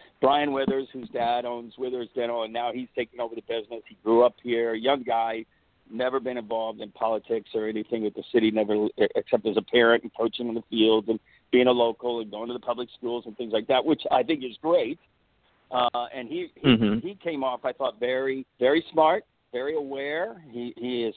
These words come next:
Speaker 1: studied the issues. Uh, so, um, I, I, he didn't, he came off as, as, uh, as a smart candidate. Uh, we have Mark Burton and Wayne Powell, who are coming back for, uh,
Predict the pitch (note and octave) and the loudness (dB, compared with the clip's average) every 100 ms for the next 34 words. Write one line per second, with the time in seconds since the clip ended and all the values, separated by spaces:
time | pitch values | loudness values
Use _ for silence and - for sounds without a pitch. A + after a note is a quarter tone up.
0 | - C3 C#3+ C#3 C#3 C#3+ - E3 G#3 G#3 | 0 2 4 0 0 0 0 -2 -2 -6
1 | - _ _ _ - A2+ A2+ A2 A2 - | -18 _ _ _ -2 0 2 0 -2 -4
2 | - C3 A#2+ A#2+ - A#2 A2 A2 A2 G2+ | 2 4 4 2 0 -2 0 0 -4 -8
3 | _ G#2+ A2+ - G#2+ - _ - A2 A#2+ | _ -8 -6 -2 -4 -4 _ -10 -4 0
4 | C3+ B2 G#2 A#2 C3+ B2+ B2+ A#2+ - _ | 0 0 -8 -6 0 2 4 2 0 _
5 | _ - G2 G#2 F#2 A2 G#2 F#2+ - A2 | _ -14 -8 -8 -6 -4 -4 -8 -10 -8
6 | G2+ G2+ A2 G2+ - _ _ F#2 - A#2+ | -8 -10 -10 -12 -12 _ _ -12 -4 0
7 | C3+ - - C3 C#3 E3 - _ _ _ | 0 0 -4 0 0 0 -6 _ _ _
8 | _ A#2 A#2 A#2+ B2 A#2 C#3 C3+ D3 D3 | _ -2 -2 0 -2 0 0 0 -2 -2
9 | D#3+ C#3+ B2 C3+ C#3 - C#3+ D3 D3 C#3+ | -4 -12 -12 -12 -14 -8 -4 -2 -2 -6
10 | C3 A#2+ A#2 D3+ C3 A#2 B2+ B2+ B2+ _ | -8 -10 -10 -12 -14 -8 -6 -6 -8 _
11 | A#2+ A#2 A#2 A2+ - A2 A2 A2 | -10 -8 -8 -10 -10 -8 -6 -8